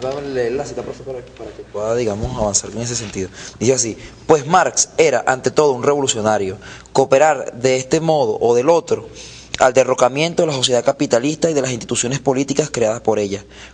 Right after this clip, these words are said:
Con-, contribuir a la emancipación del proletariado moderno, a quien él había infundido por primera vez la conciencia de su propia situación y de sus necesidades, la conciencia y las condiciones de su emancipación".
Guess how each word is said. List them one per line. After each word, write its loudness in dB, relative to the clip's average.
Con-, 0
contribuir 0
a 4
la -2
emancipación 0
del 0
proletariado 0
moderno, -2
a 2
quien -4
él 0
había 0
infundido 0
por 0
primera 0
vez -2
la 0
conciencia 0
de -2
su -4
propia 0
situación -2
y 4
de 4
sus -4
necesidades, 0
la 4
conciencia 0
y 2
las -2
condiciones 0
de -2
su -2
emancipación". -2